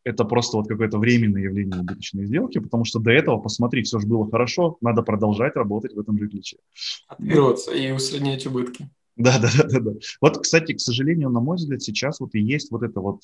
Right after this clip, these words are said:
Speaker 1: э, бомба замедленного действия. Люди пришли, в приложении там понажимали, э, рынок сам по себе растёт,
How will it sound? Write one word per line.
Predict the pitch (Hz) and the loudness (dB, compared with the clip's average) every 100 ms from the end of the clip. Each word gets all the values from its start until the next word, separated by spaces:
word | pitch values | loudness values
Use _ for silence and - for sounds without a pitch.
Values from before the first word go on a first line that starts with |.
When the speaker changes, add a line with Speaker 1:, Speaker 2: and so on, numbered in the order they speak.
| - | -10
Speaker 1:
э, | 98 95 92 90 | -6 -4 -6 -4
бомба | 104 120 131 113 | 2 4 4 4
замедленного | 107 104 107 101 98 | 4 4 4 2 2
действия. | 107 104 98 | 0 0 -2
Люди | 113 117 | -4 -4
пришли, | 117 107 156 220 | -6 -4 -2 -2
в | 277 - | -4 -6
приложении | 120 117 127 107 104 | -4 -2 0 2 2
там | 101 | -2
понажимали, | 98 101 110 143 226 208 | -4 -4 -2 -2 0 0
э, | - _ _ _ _ _ - 117 113 | -2 _ _ _ _ _ 0 2 4
рынок | 135 113 104 | 4 4 0
сам | - 110 | 0 0
по | 107 | 0
себе | 107 107 98 | -2 -2 -2
растёт, | 101 - 143 185 226 | -4 -4 -2 -2 -2